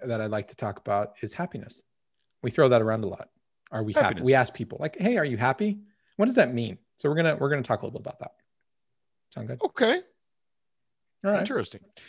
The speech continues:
Speaker 1: So, um, the first story that I wanna jump into is Chris Collinsworth. If you're a
Speaker 2: Chris
Speaker 1: fan of
Speaker 2: Collinsworth.
Speaker 1: football or have watched football in the past, you're, you're at least, you at least know the name, right? He's a, he's a football announcer. He announces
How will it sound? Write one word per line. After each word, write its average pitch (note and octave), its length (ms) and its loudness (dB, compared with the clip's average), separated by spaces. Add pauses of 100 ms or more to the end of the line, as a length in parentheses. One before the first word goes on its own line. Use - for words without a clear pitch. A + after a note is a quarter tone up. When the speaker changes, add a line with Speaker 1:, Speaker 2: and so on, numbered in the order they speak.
(180)
Speaker 1:
So, G3 380 6
um, F3 240 6
the D#3+ 100 4
first A#3+ 240 0
story G#3+ 240 6
that F3 120 6
I E3 60 6
wanna D3+ 220 4
jump B2+ 240 0
into C3 480 2
is B2+ 320 2
Chris C#3+ 200 0
Collinsworth. A#2 640 -2 (800)
If - 180 -6
you're B2 380 6
a - 120 -8
Speaker 2:
Chris - 60 -4
Speaker 1:
fan D3 200 4
of C3+ 80 4
Speaker 2:
Collinsworth. - 40 0
Speaker 1:
football B2+ 380 6
or A2+ 180 2
have G#2+ 140 0
watched A#2+ 300 4
football A#2 320 2
in G#2+ 60 -2
the G#2 80 -4
past, A2+ 420 0
you're, A#2+ 300 -2
you're D#3+ 180 2
at F3+ 80 -4
least, A3 300 2
you E3+ 100 4
at G3+ 60 6
least A3+ 220 6
know C#3 260 4
the B2 120 2
name, G2 340 0
right? A2+ 200 -2
He's C3 180 0
a, B2+ 240 6 (420)
he's C3+ 260 -2
a B2 80 4
football D3 640 2
announcer. G#2+ 680 -8
He C#3 160 -6
announces C3 960 -2